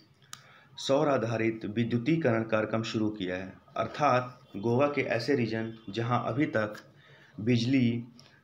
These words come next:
नहीं पहुंची है, वहां सौर आधारित विद्युतीकरण कार्यक्रम की शुरुआत की गई है। Next हम बात करते हैं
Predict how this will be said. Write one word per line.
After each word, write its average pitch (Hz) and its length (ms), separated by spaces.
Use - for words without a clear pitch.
नहीं 139 240
पहुंची 113 360
है, 104 180
वहां 123 640
सौर 147 380
आधारित 117 560
विद्युतीकरण 113 840
कार्यक्रम 113 440
की 117 80
शुरुआत 117 600
की 131 140
गई 98 180
है। 90 180
Next 139 340
हम 123 120
बात 113 180
करते 107 280
हैं 110 320